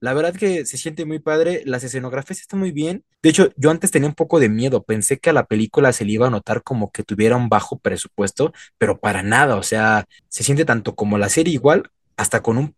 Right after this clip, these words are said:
poquito más precisamente porque es película, a pesar de que fue directamente a streaming, este, creo que tiene más producción que otras que hemos visto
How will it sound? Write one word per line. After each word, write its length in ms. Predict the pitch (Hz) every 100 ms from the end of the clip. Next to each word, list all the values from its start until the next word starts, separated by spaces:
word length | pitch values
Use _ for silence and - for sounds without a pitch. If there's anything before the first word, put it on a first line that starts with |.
| -
poquito 440 | 131 - 214 -
más 140 | 135 139
precisamente 480 | 135 139 139 143
porque 260 | - 110 127
es 80 | -
película, 480 | 127 113 - 156 170
a 60 |
pesar 200 | - 123
de 100 | 127
que 120 | 110
fue 140 | 101 123
directamente 420 | 120 117 120 123
a 40 |
streaming, 380 | 110 117 120 165 - - - _ -
este, 540 | 107 - 104 101 98
creo 160 | - 131
que 100 | 143
tiene 220 | 131 131
más 260 | 120 127 -
producción 480 | 135 107 - 131
que 100 | 123
otras 260 | 127 120 104
que 100 | 110
hemos 240 | 117 117
visto 560 | 101 117 - 117 101